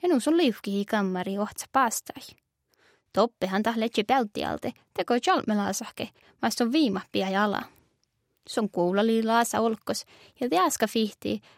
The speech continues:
ahte maan miestakaas luhtes on le leamas, ja keasas on le kähtsalan hallat. Kievkani manadettiin,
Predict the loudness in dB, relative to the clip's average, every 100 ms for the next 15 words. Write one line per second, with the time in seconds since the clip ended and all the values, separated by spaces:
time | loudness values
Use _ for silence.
0 | -12 -4 2 4 4 4 2 0 0 0
1 | 0 -2 -2 -4 -2 0 2 4 4 2
2 | 0 -4 -8 -12 _ -20 _ -8 0 2
3 | 2 0 0 0 0 -2 -4 -4 -4 0
4 | 0 0 -6 -14 -20 _ _ _ _ _
5 | _ _ _ _ _ -20 _ 0 0 0
6 | 0 0 0 0 0 -2 -6 -8 -8